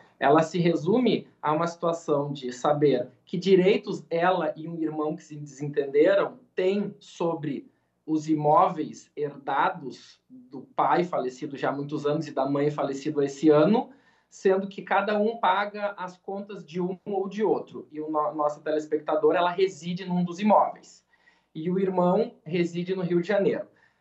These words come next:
Ela se desentendeu com o irmão e não gostaria que ele ficasse num dos imóveis que era dos pais quando ele viesse aqui. Ela refere que ele fica neste imóvel,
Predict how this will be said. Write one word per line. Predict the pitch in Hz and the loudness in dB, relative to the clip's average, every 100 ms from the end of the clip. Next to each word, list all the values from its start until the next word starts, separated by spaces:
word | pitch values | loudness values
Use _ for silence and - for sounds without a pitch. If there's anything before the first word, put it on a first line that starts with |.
| _ | _
Ela | 147 160 | 0 0
se | 165 175 | 0 -8
desentendeu | 160 180 175 175 170 175 | -4 -4 -2 0 2 0
com | 202 | 0
o | |
irmão | 196 196 196 208 262 - _ _ - | -2 2 4 4 2 -6 _ _ -12
e | 214 220 226 | -12 -8 -4
não | 226 220 226 294 | 0 2 2 2
gostaria | 269 247 - 226 185 _ _ _ _ _ _ - 196 220 | -2 -4 -2 -2 -2 _ _ _ _ _ _ -8 -2 -2
que | 220 | 0
ele | 196 202 208 | -2 -2 -8
ficasse | _ 220 - 202 220 - | _ -14 -2 2 2 0
num | 202 202 | -2 -2
dos | 208 190 | -4 -6
imóveis | 185 175 160 160 131 - | -4 -2 0 -2 -6 -12
que | - - 156 | -16 -2 0
era | 147 160 | 2 -2
dos | 170 | -6
pais | - 170 185 | -4 0 -2
quando | - 190 | -4 -8
ele | 190 | -8
viesse | 175 170 175 | -6 -6 -6
aqui. | 202 - 139 | -10 -6 -6
Ela | 110 | -6
refere | 127 120 135 139 | -10 -10 -12 -10
que | |
ele | 156 | -14
fica | 156 151 143 | -14 -18 -8
neste | 156 156 | -6 -4
imóvel, | 214 185 - | 2 2 2